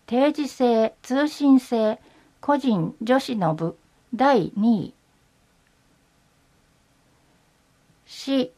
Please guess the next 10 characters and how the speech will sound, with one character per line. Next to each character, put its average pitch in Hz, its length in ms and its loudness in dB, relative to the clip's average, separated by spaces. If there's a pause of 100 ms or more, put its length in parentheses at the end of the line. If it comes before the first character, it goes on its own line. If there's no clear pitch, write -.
YouTube 277 920 0
公 294 260 2
式 269 320 -6
チ 254 120 -2
ャ 240 80 4
ン 202 120 0
ネ 147 140 -2
ル。 143 180 -6 (1120)
動 277 360 6
画 262 260 4